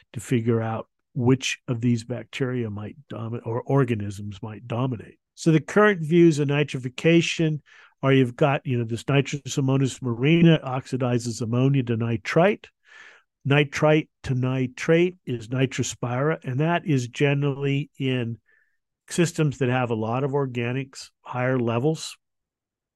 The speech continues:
of, uh, ammonium nitrate. And then the A O A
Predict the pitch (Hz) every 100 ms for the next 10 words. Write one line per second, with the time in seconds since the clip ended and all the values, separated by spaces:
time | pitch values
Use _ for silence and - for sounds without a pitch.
0 | _ _ - 117 110 113 110 110 110 110
1 | - 117 120 120 117 107 110 110 - 113
2 | 135 - _ - - _ 131 135 143 139
3 | 135 - 156 170 165 151 156 196 226